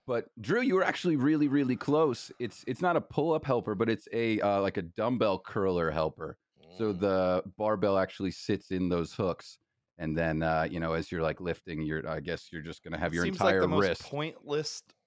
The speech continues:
Speaker 3: thing.
Speaker 1: Yeah, and, you know, like, if you drop it, then it's still really attached to you, which normally
Speaker 3: Yeah.
Speaker 1: means you're, like, going down with it.
Speaker 2: <laughs>
Speaker 1: So, I think that's sort of the danger of
Speaker 2: I
Speaker 1: it all,
Speaker 2: have
Speaker 1: but,
Speaker 2: bought
Speaker 1: uh,
Speaker 2: stuff on Wish, and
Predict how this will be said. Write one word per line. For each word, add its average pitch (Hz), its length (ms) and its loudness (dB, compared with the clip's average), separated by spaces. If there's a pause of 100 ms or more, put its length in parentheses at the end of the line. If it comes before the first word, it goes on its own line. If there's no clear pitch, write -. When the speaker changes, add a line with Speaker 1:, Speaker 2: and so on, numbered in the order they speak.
(140)
Speaker 3:
thing. 95 340 -10 (540)
Speaker 1:
Yeah, 220 720 0
and, 175 400 2 (100)
you 165 120 -6
know, 165 180 2
like, 147 360 0
if 147 160 -4
you 170 120 0
drop 170 360 2
it, 139 100 -4
then 131 140 2
it's - 180 -2 (120)
still 170 220 -4
really 151 280 2
attached 147 480 0
to 113 60 -8
you, 95 240 0
which 98 260 -4
normally 113 340 0
Speaker 3:
Yeah. - 120 4
Speaker 1:
means 107 200 -2
you're, 98 280 -2 (520)
like, 98 180 -2
going 104 280 0
down 95 280 2
with 113 200 0
it. 87 160 -10 (180)
Speaker 2:
<laughs> 160 440 -10
Speaker 1:
So, 85 240 -6 (600)
I - 40 -14
think 92 180 -6
that's 98 180 -2
sort 95 200 -4
of 85 120 -4
the 90 60 -10
danger 90 420 -4
of 85 60 -4
Speaker 2:
I 143 80 -2
Speaker 1:
it 147 60 -4
all, - 80 -4
Speaker 2:
have 143 240 -2
Speaker 1:
but, - 100 -8
Speaker 2:
bought 139 160 0
Speaker 1:
uh, - 40 -8
Speaker 2:
stuff 139 300 -6
on 139 180 -6
Wish, 139 340 -8
and 107 140 -16